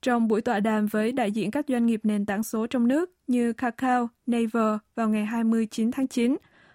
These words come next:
Bộ trưởng Khoa học, Công nghệ Thông tin và Truyền thông Im Hae-suk nhấn mạnh, quy mô và sức ảnh hưởng của doanh nghiệp càng lớn thì yêu cầu về trách nhiệm xã hội cũng lớn theo. Phần lớn lãnh đạo các doanh nghiệp nền tảng sẽ phải trình diện với tư cách người làm chứng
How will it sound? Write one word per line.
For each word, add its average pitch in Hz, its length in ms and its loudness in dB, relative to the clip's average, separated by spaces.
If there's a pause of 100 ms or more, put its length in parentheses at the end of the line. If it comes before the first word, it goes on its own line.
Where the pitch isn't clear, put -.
Bộ 262 140 2
trưởng 262 220 2
Khoa 285 160 -2
học, 262 280 0
Công 240 180 0
nghệ 233 140 0
Thông 240 220 0
tin 226 220 0
và 220 100 -2
Truyền 214 260 -2
thông 226 240 -2
Im 226 220 0
Hae-suk 226 440 -2
nhấn 233 220 0
mạnh, 196 200 0 (500)
quy 302 140 4
mô 285 240 4
và 247 120 0
sức 330 180 -2
ảnh 240 200 0
hưởng 240 300 0
của 233 160 0
doanh 233 200 2
nghiệp 220 180 0
càng 208 200 0
lớn 214 320 2 (140)
thì 277 140 0
yêu 269 160 2
cầu 240 260 -2
về 214 200 -2
trách 277 200 -4
nhiệm 240 160 -2
xã 220 140 -4
hội 220 220 -2
cũng 208 260 0
lớn 220 220 0
theo. 240 280 0 (720)
Phần 285 200 2
lớn 262 260 2
lãnh 262 200 2
đạo 247 160 2
các 302 180 -4
doanh 254 160 0
nghiệp 247 180 2
nền 220 220 0
tảng 220 280 0
sẽ 254 140 -4
phải 226 180 -2
trình 226 220 2
diện 214 200 2
với 214 120 -2
tư 247 180 -2
cách 311 200 -2
người 240 200 2
làm 208 220 0
chứng 233 320 0